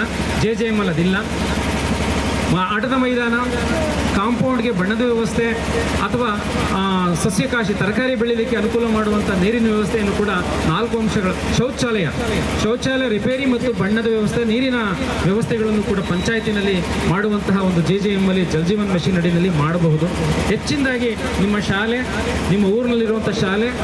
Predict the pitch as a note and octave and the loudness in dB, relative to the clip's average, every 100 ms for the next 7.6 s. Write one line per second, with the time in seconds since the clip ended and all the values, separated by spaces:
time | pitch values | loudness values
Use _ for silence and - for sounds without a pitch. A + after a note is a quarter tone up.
0 | - D3+ F3 G3+ G#3+ A#3+ A#3+ A3 G#3+ F#3 | -2 0 2 2 2 2 2 0 0 0
1 | G3+ - A3 A3 A#3+ A3+ - E3+ G3 F#3+ | 0 0 0 0 -2 -2 -2 0 2 2
2 | A#3 A#3 A#3 A3 G#3+ F#3+ F3 G#3 A#3 F#3 | 2 2 0 0 0 0 0 0 0 0
3 | F#3 G#3+ G#3+ G#3 G#3 G3 F#3+ C4 C4 A3 | 0 0 0 0 -2 -2 0 0 0 2
4 | F3 F#3+ F3 F3+ G3+ F#3 E3 - - D#3+ | 2 2 0 0 0 0 0 -2 -2 0
5 | G3+ A#3+ A#3+ D#3 G#3 C4 C4 A#3+ A#3 A3 | 0 0 0 0 2 2 0 0 0 0
6 | G#3+ E3 F3 G#3 - B3+ A3+ F#3+ F#3+ F3 | 0 0 0 0 0 0 2 0 0 0
7 | G3 F#3 F#3+ G#3 F#3+ | 0 0 2 2 2